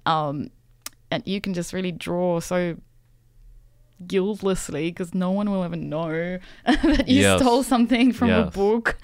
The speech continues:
Speaker 1: <laughs>
Speaker 2: Yes.
Speaker 1: Um, if,
Speaker 2: I
Speaker 1: if
Speaker 2: agree.
Speaker 1: you're a filmmaker. Um,
Speaker 2: And, uh, uh, uh, uh, literature is just so much better written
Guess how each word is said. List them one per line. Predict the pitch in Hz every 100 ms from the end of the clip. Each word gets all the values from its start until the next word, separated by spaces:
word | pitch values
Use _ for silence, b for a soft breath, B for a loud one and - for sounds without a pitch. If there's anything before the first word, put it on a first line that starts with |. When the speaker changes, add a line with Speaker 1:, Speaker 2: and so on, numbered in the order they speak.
| B B B -
Speaker 1:
<laughs> |
Speaker 2:
Yes. | 87 87 80 B B B B
Speaker 1:
Um, | - 185 175 151 -
if, | - 175
Speaker 2:
I | 156 156
Speaker 1:
if | 190
Speaker 2:
agree. | -
Speaker 1:
you're | 185
a | 185
filmmaker. | 185 180 175 170 170 165 - b b b b b b 180
Um, | 170 170 160 -
Speaker 2:
And, | 85
uh, | 82 82 -
uh, | 82
uh, | 80 78 73 78 80 76 71 -
uh, | 78 73 71 - -
literature | 92 90 85 85
is | 80
just | 82
so | 87
much | 80 78 -
better | 82 76
written | 82 - 69 71